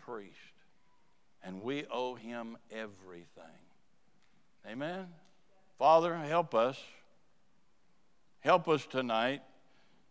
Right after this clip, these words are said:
to follow you. You're worthy. Lord, there, you've blessed us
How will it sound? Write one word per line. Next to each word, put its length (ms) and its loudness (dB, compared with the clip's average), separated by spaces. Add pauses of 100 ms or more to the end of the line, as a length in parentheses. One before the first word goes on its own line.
(200)
to 120 0
follow 500 6
you. 640 -2 (1160)
You're 260 6
worthy. 640 6 (1400)
Lord, 340 6
there, 280 2 (840)
you've 260 -4
blessed 460 4
us 140 -2